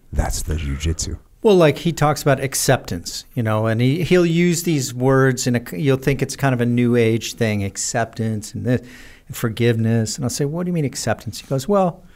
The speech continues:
Speaker 2: when Funaki broke my orbital bones in my eye socket,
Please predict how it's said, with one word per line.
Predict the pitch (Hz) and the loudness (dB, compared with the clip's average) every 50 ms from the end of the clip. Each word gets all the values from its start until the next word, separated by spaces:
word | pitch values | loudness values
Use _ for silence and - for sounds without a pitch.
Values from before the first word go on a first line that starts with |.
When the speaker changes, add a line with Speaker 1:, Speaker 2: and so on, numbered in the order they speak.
| - - - - - - _ _ _ | -20 -20 -20 -20 -20 -20 _ _ _
Speaker 2:
when | 147 143 143 | 4 4 4
Funaki | 139 - - - 143 139 135 139 147 143 - 175 147 107 | 4 2 0 2 2 4 4 4 2 2 0 -2 -2 -2
broke | - - - 123 120 123 127 123 - - | -2 2 4 6 6 6 4 2 0 -2
my | 139 123 120 110 107 - | 0 2 2 2 2 0
orbital | - 123 120 120 127 127 131 127 117 101 | 2 2 4 4 4 4 4 2 2 0
bones | 95 90 117 113 107 113 113 101 | 0 0 2 2 2 2 0 0
in | 110 117 | 0 0
my | 110 104 104 101 101 110 117 | 2 2 2 2 2 2 2
eye | 117 | 0
socket, | - - - 117 101 95 95 - 104 101 113 - - | 0 0 2 2 2 2 0 -2 -4 -4 -4 -6 -12